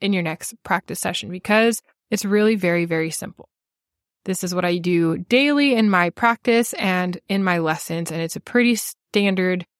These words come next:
process for, for learning music, and it works very well with fast passages. So first, you're going to put your metronome on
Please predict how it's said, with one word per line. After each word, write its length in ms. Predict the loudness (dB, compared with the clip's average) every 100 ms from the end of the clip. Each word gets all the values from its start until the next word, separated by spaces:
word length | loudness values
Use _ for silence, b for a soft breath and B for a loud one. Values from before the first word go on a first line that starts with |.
| _ _
process 540 | -2 -2 0 -4 -6
for, 500 | -4 0 2 2 0 0
for 180 | 2
learning 320 | 4 4 4 4
music, 380 | 2 0 -4 -6
and 140 | -8
it 80 | -6
works 200 | -8 -4
very 200 | -2 0
well 420 | 2 2 0 0
with 260 | 0 -2 -6 _
fast 240 | -6 -4 -2
passages. 460 | -4 -4 -10 -20 _ _ _ -6
So 160 | -2 0
first, 360 | 2 2 2
you're 100 | 0
going 500 | 2 2 4 2 -2
to 340 | -6 0 2 2
put 220 | 0 0
your 100 | 2
metronome 480 | 2 0 0 2 2
on 480 | 2 2 0 -2